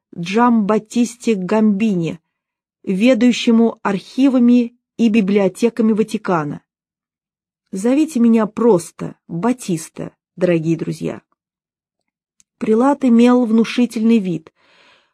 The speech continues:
Возрастом чуть за шестьдесят он, тем не менее, выглядел прекрасно. Рост по два метра, волосы волнистые, с проседью, зачёсаны назад.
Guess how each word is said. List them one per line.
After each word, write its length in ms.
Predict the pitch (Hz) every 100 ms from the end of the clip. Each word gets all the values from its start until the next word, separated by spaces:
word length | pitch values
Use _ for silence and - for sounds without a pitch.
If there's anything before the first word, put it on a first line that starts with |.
| _
Возрастом 760 | 208 202 285 285 262 - 262 247
чуть 500 | - 285 302 - -
за 340 | 220 202 208 254
шестьдесят 880 | - 262 214 247 - 247 202 180 -
он, 140 | 214 220
тем 200 | 247 233
не 100 | 233
менее, 400 | 240 269 262 247
выглядел 560 | 202 254 240 220 240
прекрасно. 920 | 226 - 226 - 233 160 160 - 151 - _ _ _
Рост 480 | 214 214 262 262 -
по 140 | 226
два 200 | 190 220
метра, 600 | 233 220 190 165 - 135 _ _ -
волосы 600 | - 196 254 262 247 240
волнистые, 800 | 214 220 208 226 269 269 - 190
с 100 | 165
проседью, 840 | - 233 247 214 - 185 165 160 - _ _
зачёсаны 720 | 196 196 196 - 262 254 240
назад. 600 | 240 240 185 170 147 -